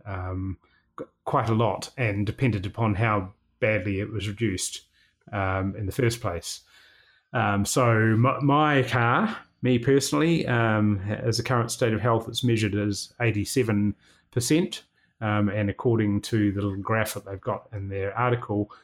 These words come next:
that would then boost my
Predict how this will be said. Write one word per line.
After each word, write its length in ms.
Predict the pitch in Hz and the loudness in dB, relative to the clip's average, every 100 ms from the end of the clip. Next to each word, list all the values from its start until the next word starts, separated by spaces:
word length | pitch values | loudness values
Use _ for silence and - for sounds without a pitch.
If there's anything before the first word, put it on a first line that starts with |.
| _ | _
that 220 | - 110 110 | -4 -4 -4
would 200 | 107 98 | -6 -2
then 540 | 110 104 104 104 98 - _ | 0 0 2 2 0 -6 _
boost 460 | 110 123 120 - - | 0 2 2 -2 0
my 480 | 120 113 113 110 | 2 2 2 0